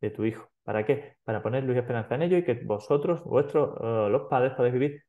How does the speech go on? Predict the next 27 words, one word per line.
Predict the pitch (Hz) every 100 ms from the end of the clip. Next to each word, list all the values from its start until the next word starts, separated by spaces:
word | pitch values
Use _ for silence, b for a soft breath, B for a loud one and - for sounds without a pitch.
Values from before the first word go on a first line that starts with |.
| _
con | 135 135
tranquilidad | - 107 117 135 127 117 120 - -
y | 139
normalidad | 127 107 95 107 113 - _
la | 113 110
vida | 104 104 - -
que | 104
os |
merecéis. | 101 90 - 95
Así | 104 131
que | - 104 - _
si | -
tenéis | 113 123 151 - -
necesidad | 123 139 135 139
de | 120
ayuda | 131 113
en |
cualquiera | 110 - 127 123 123
de | 123
estas | 120 120
áreas, | 127 110 117
en |
el, | 110 - _ -
eh, | 110 104 101
diagnóstico, | 107 113 143 156 127
evaluación, | 113 110 107 139 127
tratamiento | 117 101 101 139 143 143 -